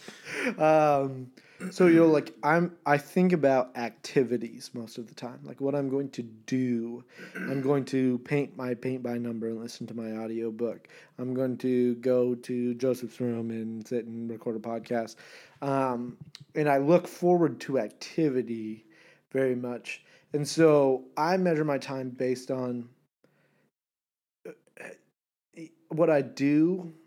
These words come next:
and not necessarily in, like, what I've gotten done, 'cause I know I'm, I'm, I'm terrible at, <laughs> like,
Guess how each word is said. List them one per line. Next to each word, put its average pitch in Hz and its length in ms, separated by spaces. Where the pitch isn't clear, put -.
and 226 100
not 339 160
necessarily 156 680
in, 131 80
like, 127 200
what 123 140
I've 107 240
gotten 117 360
done, 113 340
'cause 131 180
I 120 60
know 113 200
I'm, 110 160
I'm, 123 380
I'm 120 200
terrible 107 480
at, 101 140
<laughs> 180 300
like, 156 320